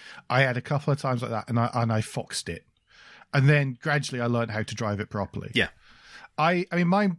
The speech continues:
Speaker 1: zipped along quite nicely, obviously. And, you know, conservation momentum is, is, is great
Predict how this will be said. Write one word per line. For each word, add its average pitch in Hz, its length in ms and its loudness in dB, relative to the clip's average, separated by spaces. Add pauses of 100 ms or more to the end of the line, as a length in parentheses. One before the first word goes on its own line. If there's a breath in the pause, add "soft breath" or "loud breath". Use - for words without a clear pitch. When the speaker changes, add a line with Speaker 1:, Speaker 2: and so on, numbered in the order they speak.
(180)
Speaker 1:
zipped 131 400 -4
along 143 300 0
quite 135 260 2
nicely, 123 600 -2
obviously. 104 720 -4 (300 loud breath)
And, 120 360 2
you 127 80 -2
know, 107 280 -8
conservation 117 580 0
momentum 107 520 4
is, - 260 -2
is, 101 320 0
is 104 140 0
great 101 520 0